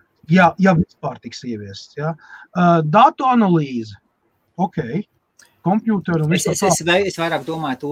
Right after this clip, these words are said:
Speaker 2: ir, ir taču daļa cilvēki, kuri iet, o, kuri iet citā virzienā, nesaka pa-, nerunā par mākslīgo intelektu, viņi runā par kibercilvēkiem. Un ir tā-, ir tāds virziens cilvēkiem, kas domā, nu, tad medicīnā drīzāk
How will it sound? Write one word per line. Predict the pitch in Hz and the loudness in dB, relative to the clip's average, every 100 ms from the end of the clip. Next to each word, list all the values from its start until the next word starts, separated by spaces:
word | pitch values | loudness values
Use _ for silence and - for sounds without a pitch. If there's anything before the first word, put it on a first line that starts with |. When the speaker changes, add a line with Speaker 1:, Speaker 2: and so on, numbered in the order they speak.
| 156 151 | -6 -6
Speaker 2:
ir, | 156 170 | -6 -4
ir | 160 160 | -6 -8
taču | 135 127 | -10 -8
daļa | 131 120 | -8 -8
cilvēki, | - 165 120 107 _ | -10 -8 -6 -6 _
kuri | 127 120 117 | -12 -10 -6
iet, | 131 131 | -6 -8
o, | 110 101 101 101 - | -8 -8 -6 -8 -10
kuri | 117 110 | -12 -10
iet | 123 - | -12 -10
citā | 131 98 | -10 -8
virzienā, | 139 139 113 95 | -8 -8 -8 -8
nesaka | 101 120 - 104 | -8 -8 -10 -14
pa-, | 113 110 | -12 -8
nerunā | 113 110 98 - | -8 -8 -10 -8
par | 117 | -8
mākslīgo | 110 113 104 123 | -8 -12 -10 -10
intelektu, | 180 - - 123 | -10 -14 -10 -6
viņi | 120 | -6
runā | 120 98 | -6 -10
par | 107 | -14
kibercilvēkiem. | - 117 90 - - 87 78 - 113 123 123 _ _ _ _ _ - - _ _ _ _ 135 | -14 -12 -12 -18 -20 -20 -20 -18 -12 -12 -14 _ _ _ _ _ -20 -20 _ _ _ _ -10
Un | 160 | -2
ir | 175 170 | -2 -2
tā-, | 135 | -4
ir | 147 | -6
tāds | - 104 - | -4 -8 -8
virziens | 185 160 101 - | -8 -8 -8 -8
cilvēkiem, | 120 101 92 92 | -10 -10 -12 -20
kas | 92 | -20
domā, | 92 98 92 92 | -16 -14 -14 -14
nu, | 110 | -14
tad | 120 117 | -10 -8
medicīnā | 127 113 120 104 98 98 - | -8 -10 -12 -10 -10 -12 -16
drīzāk | 104 131 143 113 92 - | -12 -10 -8 -8 -10 -10